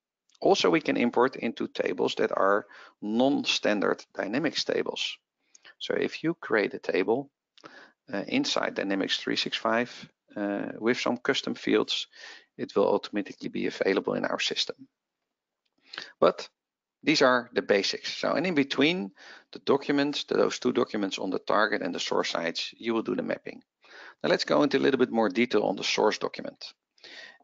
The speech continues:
In that source document, what do I find there? Uh,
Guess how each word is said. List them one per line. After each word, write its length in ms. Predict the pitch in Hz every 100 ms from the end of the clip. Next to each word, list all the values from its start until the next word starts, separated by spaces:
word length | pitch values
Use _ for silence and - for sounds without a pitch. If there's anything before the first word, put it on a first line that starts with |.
| -
In 100 | 190
that 120 | 127
source 320 | - 160 165
document, 440 | 160 151 143 147 131
what 180 | 139
do 140 | 120 92
I 80 | 90
find 340 | - 85 85
there? 340 | 127 151 160 _ _ - - - _ -
Uh, 260 | 113 98